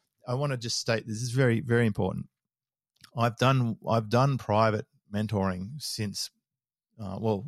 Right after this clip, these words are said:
since two thousand and ten. So, uh, for thirteen years, I've got some one-to-one clients, and they pay the most, and they just get me by themselves. But typically, these people are running multi-million dollar businesses.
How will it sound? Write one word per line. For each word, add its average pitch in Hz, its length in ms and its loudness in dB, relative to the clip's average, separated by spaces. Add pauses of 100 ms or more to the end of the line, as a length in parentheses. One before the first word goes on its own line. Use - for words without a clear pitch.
since - 220 -8
two 147 140 -2
thousand 98 600 -4
and 98 200 -8
ten. 110 320 -2
So, 98 240 -6 (920)
uh, 98 260 -4 (100)
for - 140 -4
thirteen 107 800 0
years, 104 640 0
I've 110 340 0
got - 320 0
some 104 220 -2
one-to-one 101 420 -2
clients, - 400 -6
and 120 160 -2
they 127 140 2
pay 123 320 -2
the 104 100 -2
most, 98 560 -4
and 107 220 -2
they 110 160 0
just 110 400 -2
get 113 200 0
me 98 280 -4
by 107 200 0
themselves. 95 520 -4 (420)
But - 160 -4
typically, 120 640 -2 (540)
these 127 160 2
people 135 280 2
are 110 60 4
running 107 240 0
multi-million 127 640 4
dollar 101 220 2
businesses. 95 640 -6